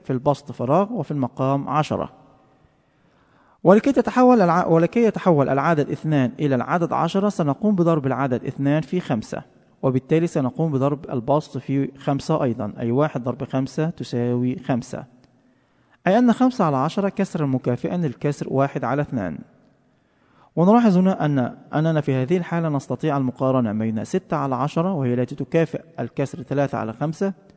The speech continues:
وخمسة على عشرة وهي الكسر الذي يكافئ واحد على اثنان. ونلاحظ هنا أن المقامات متساوية، ففي هذه الحالة نستطيع أن نقارن من خلال البسوط. البسط الأول ستة والبسط الثاني خمسة، إذن ستة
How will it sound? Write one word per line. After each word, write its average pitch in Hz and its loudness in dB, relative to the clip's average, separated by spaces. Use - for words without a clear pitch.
وخمسة 208 2
على 143 4
عشرة 175 2
وهي 151 2
الكسر 143 -2
الذي 131 0
يكافئ 139 -2
واحد 135 0
على 123 -2
اثنان. 117 -6
ونلاحظ 202 4
هنا 156 2
أن 135 2
المقامات 123 0
متساوية، 131 0
ففي 185 2
هذه 196 2
الحالة 180 0
نستطيع 156 -2
أن 147 -2
نقارن 143 0
من 127 0
خلال 123 -2
البسوط. 147 -4
البسط 190 0
الأول 143 4
ستة 208 -4
والبسط 147 -4
الثاني 135 -2
خمسة، 120 -4
إذن 120 0
ستة 185 -4